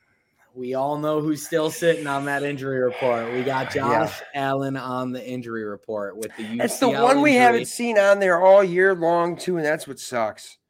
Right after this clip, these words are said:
Speaker 1: It's hard. It's tough to see, and not gonna lie, it's
Speaker 2: I know,
Speaker 1: affected my
Speaker 2: actually, almost
Speaker 1: serotonin
Speaker 2: felt like a
Speaker 1: levels
Speaker 2: def-
Speaker 1: all week.
Speaker 2: Yeah, it actually just, I felt serotonin leave my body just now. I
Speaker 1: <laughs> Yeah,
Speaker 2: swear to God.
Speaker 1: man. <laughs>
Speaker 2: Um,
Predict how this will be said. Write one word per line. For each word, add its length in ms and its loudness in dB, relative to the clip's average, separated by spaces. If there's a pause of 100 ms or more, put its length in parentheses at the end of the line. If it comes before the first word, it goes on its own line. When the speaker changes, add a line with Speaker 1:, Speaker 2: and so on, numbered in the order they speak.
(500)
Speaker 1:
It's 280 4
hard. 460 0
It's 240 -8
tough 280 0
to 100 -4
see, 300 0
and 140 -2
not 240 -4
gonna 160 -8
lie, 220 -4
it's 200 -12 (200)
Speaker 2:
I 100 2
know, 100 -2
Speaker 1:
affected 160 2
my 60 -2
Speaker 2:
actually, 240 -4
almost 180 0
Speaker 1:
serotonin 0 -
Speaker 2:
felt 300 -2
like 100 0
a 20 0
Speaker 1:
levels 220 -4
Speaker 2:
def- 80 -2
Speaker 1:
all 320 0
week. 460 -8 (160)
Speaker 2:
Yeah, 240 -2
it 60 -2
actually 260 -6
just, 160 -12 (220)
I 100 -2
felt 320 -2
serotonin 680 -4
leave 140 -4
my 100 -4
body 340 -4
just 240 -10
now. 80 -18
I 180 -10
Speaker 1:
<laughs> 60 -20
Yeah, 200 2
Speaker 2:
swear 180 0
to 80 -4
God. 200 0
Speaker 1:
man. 480 -12
<laughs> 600 -10
Speaker 2:
Um, 320 2